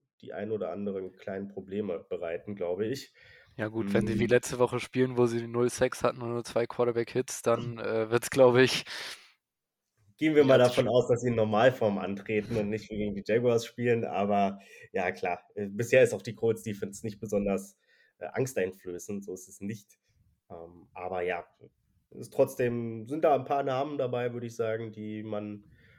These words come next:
Speaker 1: auf der Rechnung haben sollte und die man nicht auf die leichte Schulter nehmen sollte, weil, ja, die können auch mal für 'n, für 'n gutes Spiel zu haben sein.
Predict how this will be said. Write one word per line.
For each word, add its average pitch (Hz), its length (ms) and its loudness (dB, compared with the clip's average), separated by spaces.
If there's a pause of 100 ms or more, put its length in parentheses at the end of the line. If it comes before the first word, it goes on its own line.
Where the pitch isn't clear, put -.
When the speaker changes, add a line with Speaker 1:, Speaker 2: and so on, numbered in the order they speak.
(100)
Speaker 1:
auf 113 120 -6
der 123 140 2
Rechnung 123 320 0
haben 101 180 -2
sollte 101 320 -2
und 104 200 -8
die 104 40 -16
man 104 180 -4
nicht 107 120 -6
auf 104 80 -4
die - 100 -16
leichte 98 260 -4
Schulter 113 400 -4
nehmen 107 220 -4
sollte, 104 320 -4
weil, 95 240 -4 (400)
ja, - 140 -10
die 156 100 -14
können 135 180 -4
auch - 140 -8
mal 87 300 -6 (160)
für 92 200 -12
'n, 92 240 -14 (140)
für 101 120 -12
'n 98 60 -10
gutes 101 200 -10
Spiel 101 260 -12
zu 95 180 -10
haben 98 280 -8
sein. 104 420 -4